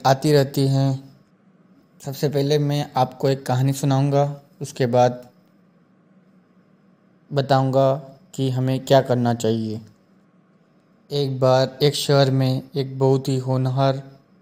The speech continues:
ताले खोलने वाला एक आदमी रहता था। उसके नाम बहुत सारे रिकॉर्ड दर्ज थे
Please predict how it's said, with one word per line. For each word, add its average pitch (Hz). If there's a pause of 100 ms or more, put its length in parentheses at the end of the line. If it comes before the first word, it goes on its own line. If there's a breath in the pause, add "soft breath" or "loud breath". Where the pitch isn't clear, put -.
(1400)
ताले 147
खोलने 143
वाला 135
एक 135
आदमी 127
रहता 123
था। 117 (800)
उसके -
नाम 139 (220)
बहुत 143
सारे 139
रिकॉर्ड 135
दर्ज 135
थे 131